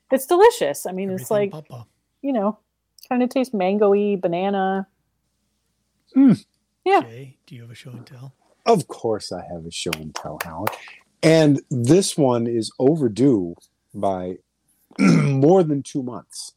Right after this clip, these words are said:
Speaker 1: Is it a library book?
Speaker 3: <laughs> No, no, it's not a library book. It's not a library book.
Speaker 1: <laughs> You say overdue.
Speaker 3: It's,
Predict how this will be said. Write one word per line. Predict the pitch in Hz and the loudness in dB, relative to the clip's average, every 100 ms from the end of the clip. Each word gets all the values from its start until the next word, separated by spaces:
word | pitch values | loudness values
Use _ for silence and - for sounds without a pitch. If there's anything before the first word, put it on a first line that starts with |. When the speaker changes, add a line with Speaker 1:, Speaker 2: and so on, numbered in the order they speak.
| _ | _
Speaker 1:
Is | 220 | -2
it | 202 | 2
a | |
library | 180 180 208 196 | 4 4 2 0
book? | 220 - _ _ _ _ | -2 -2 _ _ _ _
Speaker 3:
<laughs> | 104 - - | -20 -10 2
No, | 180 151 147 117 90 | 4 4 2 0 -4
no, | 95 107 | -6 -6
it's | 98 98 | -6 -4
not | 131 | -2
a | 135 | 0
library | 113 110 92 80 | 0 0 -4 -12
book. | - _ _ - _ _ | -20 _ _ -20 _ _
It's | 104 90 | -14 -8
not | 104 147 | -2 0
a | |
library | 180 151 120 107 90 | 2 2 2 -2 -6
book. | - | 0
Speaker 1:
<laughs> | 605 554 453 - | 4 4 2 2
You | 311 | 2
say | 349 254 | 6 6
overdue. | 247 262 220 247 | 6 4 2 2
Speaker 3:
It's, | 240 | 0